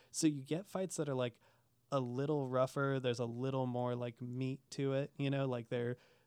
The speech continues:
there's definitely scenes where you can tell, like, they're making contact, like, they are beating each other up a little. And, like, you have, you know, one guy who, uh, I, I hadn't, like, noticed this before, but, like, we're watching it in the opening credits. I was like,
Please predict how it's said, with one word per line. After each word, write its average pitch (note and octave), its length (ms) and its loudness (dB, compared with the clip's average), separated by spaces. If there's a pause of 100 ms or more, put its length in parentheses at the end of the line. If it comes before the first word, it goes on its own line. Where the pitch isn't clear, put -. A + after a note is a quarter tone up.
(460)
there's D3+ 180 4
definitely F3 360 2
scenes D#3 220 6
where D3+ 80 4
you C#3 60 2
can D#3 120 0
tell, A3 160 0
like, C3+ 160 -2
they're C3 120 2
making B2 440 -2
contact, C3 500 -4
like, C#3+ 160 -10
they C3 140 -4
are A#2+ 200 -2
beating A#2+ 300 -6
each A#2+ 140 -10
other A#2+ 200 -6
up C3 140 -4
a C#3+ 60 -4
little. E3 340 -12 (960)
And, C#3 120 -2
like, C#3 240 -6 (500)
you C#3 160 -2
have, C3 460 0 (300)
you C3 100 -2
know, B2 120 -2
one C3+ 280 -2
guy B2+ 360 0
who, B2 240 -4
uh, B2 380 -4 (640)
I, C3 160 4
I C3+ 160 2
hadn't, C#3+ 160 2
like, C3+ 160 0
noticed B2 360 -2
this B2+ 140 -6
before, B2 420 -2
but, B2 140 -4
like, B2 160 -2
we're C3 80 -2
watching B2 340 -2
it B2 40 -2
in B2 60 -10
the C3 120 -2
opening A#2+ 240 -4
credits. B2 360 -4
I B2 100 -2
was B2 160 -2
like, B2 180 -4